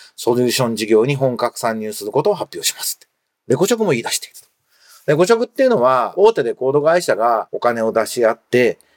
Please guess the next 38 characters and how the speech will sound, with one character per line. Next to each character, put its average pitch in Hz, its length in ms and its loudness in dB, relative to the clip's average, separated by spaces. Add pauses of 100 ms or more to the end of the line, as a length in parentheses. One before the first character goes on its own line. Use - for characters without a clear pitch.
(120)
着 196 320 -2
歌 240 200 2
っ 220 80 -4
て - 180 -2
い 208 80 2
う 214 80 -6
ね、 247 220 -12
ガ 139 120 2
ラ 175 100 4
ケ 247 200 -2
ー - 20 -4
時 240 140 -12
代 202 180 0
の 90 220 -18 (160)
音 143 180 2
楽 135 160 0
配 147 160 0
信 135 140 -8
の 101 80 -8
サ 123 140 -2
ー 117 60 0
ビ 95 80 -8
ス - 140 -10
を 92 220 -6
や 101 120 -2
る 98 100 -6
っ - 20 -8
て 95 160 -6
こ 113 80 0
と 139 80 -2
で 143 80 4
一 117 80 -8
世 139 160 2
を 127 80 -2
風 123 140 -4
靡 87 100 -8
し - 80 -10
て、 - 180 -6